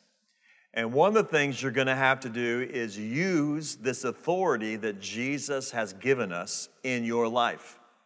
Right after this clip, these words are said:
to make sure that you're not just accepting anything, but that you are making a demand on the Word of God, that doing what God said He would do,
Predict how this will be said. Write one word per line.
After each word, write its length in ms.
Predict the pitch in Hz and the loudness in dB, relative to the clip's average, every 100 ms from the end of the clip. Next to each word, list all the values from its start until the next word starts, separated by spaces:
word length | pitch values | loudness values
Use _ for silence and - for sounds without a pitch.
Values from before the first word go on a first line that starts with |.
| _ _ _ _ - | _ _ _ _ -6
to 100 | 113 | -2
make 340 | 123 135 170 | 2 2 2
sure 680 | - - 151 123 120 165 - - - _ | 0 4 6 6 6 4 -4 -18 -20 _
that 240 | 113 110 - | -2 -2 2
you're 140 | 135 | 4
not 240 | 139 135 135 | 4 2 2
just 340 | 135 123 - - - | 0 0 -6 -14 -8
accepting 640 | 127 117 - 139 - 135 135 | -4 -2 4 4 4 0 0
anything, 680 | 147 156 - 98 98 127 143 - _ _ _ _ | 0 0 -2 -4 -4 -6 -12 -20 _ _ _ _
but 220 | 120 131 120 | 4 4 4
that 120 | 123 | -2
you 300 | 123 151 - | 0 0 2
are 360 | 139 135 131 123 | 4 4 2 0
making 500 | 123 139 147 139 123 | 0 0 2 0 0
a 100 | 120 | 0
demand 880 | 117 107 117 131 139 147 151 160 - - | -2 -2 -2 0 2 2 0 -4 -4 0
on 240 | 123 147 | 0 2
the 80 | 165 | 2
Word 240 | 165 175 | 4 4
of 80 | 196 | 6
God, 340 | 156 131 165 190 - - - _ _ _ _ | 8 8 6 0 -12 -20 -20 _ _ _ _
that 480 | 107 135 135 - 110 | 2 2 2 -6 -6
doing 500 | 120 147 156 156 147 | 0 2 4 2 0
what 240 | 123 117 113 | 0 0 4
God 300 | 117 147 160 | 6 6 4
said 280 | - 156 | 4 4
He 180 | 156 165 | 4 2
would 240 | 160 175 139 | 2 0 -2
do, 300 | 120 113 | -2 -2